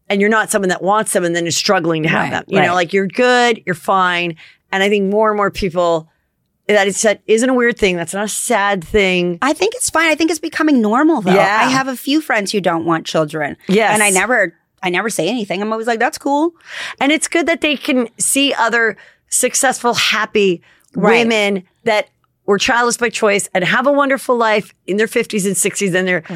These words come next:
Speaker 1: you know, and they have other children and, and family around them. And they're never, they, and they never felt like they
Speaker 2: They
Speaker 1: missed
Speaker 2: never
Speaker 1: out.
Speaker 2: want for it. So
Speaker 1: And
Speaker 2: I
Speaker 1: if
Speaker 2: think
Speaker 1: someone does say, "Hey, I, that's my one regret," then they, that's their story too. But, like, yeah,
Speaker 2: I think
Speaker 1: a
Speaker 2: it's fine.
Speaker 1: Yeah, yeah.
Speaker 2: I think
Speaker 1: It's
Speaker 2: it's fine. I'm
Speaker 1: so
Speaker 2: like,
Speaker 1: I
Speaker 2: "Good for
Speaker 1: kind
Speaker 2: you."
Speaker 1: of saw it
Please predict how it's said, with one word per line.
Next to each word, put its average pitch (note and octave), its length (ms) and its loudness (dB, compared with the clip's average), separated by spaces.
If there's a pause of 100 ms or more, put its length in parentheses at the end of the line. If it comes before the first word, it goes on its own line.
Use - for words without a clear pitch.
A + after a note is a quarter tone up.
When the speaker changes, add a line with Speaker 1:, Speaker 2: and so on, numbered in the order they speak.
(220)
Speaker 1:
you G3+ 120 2
know, F3 220 0
and F#3+ 140 -2
they G3 80 -4
have A3+ 260 -2
other A#3+ 260 2
children G3+ 460 0
and, F#3 220 -2
and F#3 120 -4
family F#3 360 -2
around E3+ 380 0
them. E3+ 120 0
And E3+ 100 -2
they're F3 140 0
never, G3 460 2
they, F#3 140 4
and F#3 100 -2
they F#3+ 80 -2
never F#3 240 0
felt E3+ 340 -2
like E3+ 140 -2
they D#3+ 140 2
Speaker 2:
They - 40 0
Speaker 1:
missed G#3 220 0
Speaker 2:
never G3+ 100 4
Speaker 1:
out. F3+ 220 2
Speaker 2:
want G#3 140 -2
for E3 280 -6
it. E3 140 -8
So C4 100 0
Speaker 1:
And C#4+ 100 4
Speaker 2:
I D4+ 40 2
Speaker 1:
if - 80 -4
Speaker 2:
think D4+ 160 2
Speaker 1:
someone D4 180 0
does C#4+ 220 2
say, A3+ 180 0
"Hey, G3+ 300 0
I, - 180 -6
that's E3+ 260 -6
my F3 200 0
one E3+ 180 -2
regret," E3+ 400 -2
then A#3 140 2
they, B3+ 180 0
that's A#3+ 220 -2
their B3 160 0
story A3+ 280 0
too. - 380 0
But, E3+ 140 0
like, F#3+ 240 2 (140)
yeah, F#3+ 200 2
Speaker 2:
I G3+ 100 -4
think A3+ 140 -2
Speaker 1:
a G#3+ 40 2
Speaker 2:
it's F#3+ 140 -4
fine. E3+ 360 -4
Speaker 1:
Yeah, G3 260 0
yeah. D#3+ 260 -2
Speaker 2:
I - 140 -2
think G#3 160 -4
Speaker 1:
It's - 0 -
Speaker 2:
it's F3+ 140 -8
fine. D#3+ 180 -4
I'm F3+ 160 -2
Speaker 1:
so F3+ 120 4
Speaker 2:
like, F#3 100 -4
Speaker 1:
I B3+ 180 0
Speaker 2:
"Good E4+ 60 -2
for F#3 100 -2
Speaker 1:
kind D4+ 160 2
Speaker 2:
you." D4 60 2
Speaker 1:
of - 80 -4
saw G#3 320 2
it F#3+ 100 -2